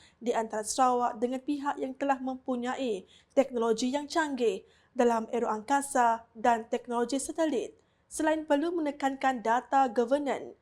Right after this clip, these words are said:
penyelidikan aeroangkasa dan pembangunan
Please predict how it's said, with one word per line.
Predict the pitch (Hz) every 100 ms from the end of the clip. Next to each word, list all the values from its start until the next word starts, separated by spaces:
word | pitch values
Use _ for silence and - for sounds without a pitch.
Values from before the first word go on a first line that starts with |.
| _ _ -
penyelidikan | 277 269 254 247 254 - 294 285
aeroangkasa | 262 285 285 330 320 - 208 - - _ _ -
dan | 226 214 214
pembangunan | - 240 226 277 285 240 220